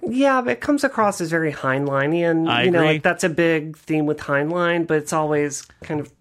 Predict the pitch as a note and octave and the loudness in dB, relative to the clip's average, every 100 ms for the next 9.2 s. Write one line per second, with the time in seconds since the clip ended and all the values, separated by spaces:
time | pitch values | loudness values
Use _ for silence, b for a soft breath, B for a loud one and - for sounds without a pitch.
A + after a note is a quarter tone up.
0 | _ - F3+ A3 F#3 A3+ G#3+ F3+ E3+ E3+ | _ -4 -2 0 2 2 2 2 2 2
1 | E3+ F#3 E3+ F#3 F#3 F3+ E3 D3+ F#3+ B3+ | 0 2 4 4 2 2 2 2 2 -2
2 | C4 B3 B3 B3+ C4 C4 B3 D#3 D3 D3 | -4 -6 -2 -2 -2 -4 -6 -2 0 0
3 | E3 D#3+ E3+ D#3 C#3+ D3+ E3 F3 F3 E3+ | -2 -2 -2 -2 -2 -2 0 0 2 0
4 | D#3+ D3 F3 F#3 F#3+ E3 D3 C#3 C3 D3+ | 0 -4 -4 -2 0 0 0 -2 -2 -2
5 | C#3+ D#3+ D#3 D#3+ F#3 F#3+ E3 E3 E3+ E3+ | 0 -2 -4 -2 0 0 0 0 0 0
6 | E3+ D#3 C#3+ F3+ D#3+ C#3+ C3 C#3 C#3+ C3+ | 0 0 0 0 0 0 -2 -2 -2 -2
7 | C3 B2+ B2 A#2 D3 - B2 A#2+ B2 A#2 | -4 -4 -6 -6 -6 -6 -6 -2 -2 -2
8 | A2+ A#2+ - C3+ - D3 C3 A#2 C3 D#3 | -2 -4 -4 -6 -6 -4 -2 -2 -2 -4
9 | F#2+ - | -6 -14